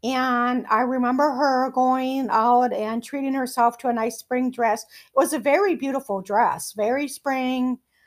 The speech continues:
Um, it was almost like the skirt part was almost like the nineteen fifties little puffy, but it was a beautiful dress. I'm sure it had, like, pla-, er, flowers on it somewhere. I mean, it was just very pretty.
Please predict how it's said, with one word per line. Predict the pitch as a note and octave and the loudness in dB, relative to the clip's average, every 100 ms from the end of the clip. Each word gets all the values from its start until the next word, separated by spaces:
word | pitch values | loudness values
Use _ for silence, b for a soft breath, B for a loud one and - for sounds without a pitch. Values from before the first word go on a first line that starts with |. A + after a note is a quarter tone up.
| _ _ _ | _ _ _
Um, | G3 G3+ G3+ G3 | 2 4 4 2
it | G#3 | -2
was | A#3+ | 0
almost | B3+ C4+ C4+ - - | 0 2 0 -4 -6
like | G#3 G3 | -6 -6
the | F#3 | -12
skirt | - - C4 C4+ - | -8 -2 0 0 -4
part | - C4+ G#3+ | -2 -2 -2
was | A3+ | 0
almost | A#3+ A#3+ B3 | 0 0 -2
like | B3+ | -6
the | C4 | -4
nineteen | B3 B3 B3+ B3+ | -2 -2 -6 -8
fifties | B3 - B3 - | -10 -8 -8 -4
little | B3 A#3+ | -4 -4
puffy, | - B3 B3+ B3+ B3+ b b | -2 -2 -2 -10 -10 b b
but | C4 | -2
it | |
was | B3 | 0
a | B3 | -2
beautiful | F#3+ A3 D4+ G4+ - G#3 | -4 -2 2 2 0 -4
dress. | F#3 G#3 A3+ A3 | -4 -2 -2 -4
I'm | G#3 | -8
sure | - B3+ | -4 0
it | |
had, | B3 A3+ b b - | 0 -2 b b -4
like, | G#3+ G3+ _ _ _ _ _ - | -4 -4 _ _ _ _ _ -16
pla-, | - - - | -10 -6 0
er, | A3 F#3+ F3 | 0 0 -2
flowers | - C#4 C#4 D#4+ D4+ | 4 8 8 6 4
on | D4+ D#4+ | 2 4
it | E4 E4+ - _ _ _ _ _ _ - | 2 -2 -12 _ _ _ _ _ _ -18
somewhere. | - D#4 D#4 E4 E4 D#4+ | -4 -2 0 0 0 0
I | C4 | -2
mean, | A#3 | -4
it | G#3+ | -6
was | A3 | -10
just | B3+ - | -12 -2
very | C#4 D#4 | -2 -2
pretty. | C#4+ - B3 G#3 - | -4 -4 -4 -4 -12